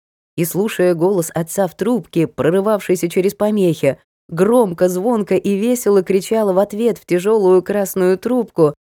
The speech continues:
которую придерживал для нее дед Анисим.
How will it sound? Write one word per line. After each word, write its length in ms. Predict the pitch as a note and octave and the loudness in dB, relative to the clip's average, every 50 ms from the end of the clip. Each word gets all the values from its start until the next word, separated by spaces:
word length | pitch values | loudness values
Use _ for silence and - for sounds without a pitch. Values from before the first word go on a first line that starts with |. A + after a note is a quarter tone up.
| _ _ _ - | _ _ _ -4
которую 500 | F3 F3+ F3 G#3 G3 F#3 F#3+ F#3+ F#3 E3 | -4 -2 0 0 2 4 4 4 4 4
придерживал 720 | F#3 F#3+ F#3+ F3 F#3 G#3 G#3 G3 F3+ F3+ F3+ E3+ E3 E3 | 2 0 2 2 2 0 0 0 0 0 2 2 2 2
для 160 | E3 F3 E3+ | 2 0 2
нее 300 | F3+ F3 E3+ F3 E3+ E3 | 2 4 4 4 4 2
дед 280 | D#3 E3 D#3+ D#3 - | 2 0 -2 0 0
Анисим. 640 | E3+ E3+ E3+ D#3 C3 A#2 - - - A2+ A#2+ B2 B2+ | -4 -4 -2 -4 -4 -6 -8 -10 -10 -10 -10 -10 -12